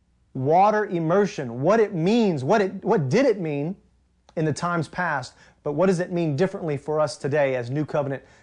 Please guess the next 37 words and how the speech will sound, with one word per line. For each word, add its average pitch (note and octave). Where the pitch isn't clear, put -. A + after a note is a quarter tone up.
believers? D3+
I've E3
entitled E3
today's D#3
sermon, E3+
The D#3
Countdown. E3
So F#3
if -
you E3+
need F3
to D#3+
refer D#3
back D#3+
to D3
it, C#3+
you D#3+
can D3+
look D#3
for D#3
the B2+
Countdown D#3
sermon C#3+
as C#3
part D#3
of C3+
the C#3
Life C#3+
Behind C#3+
the B2+
Shield C#3
series. B2+
Now, D3+
Life G3
Behind F3+
the E3
Shield, F#3+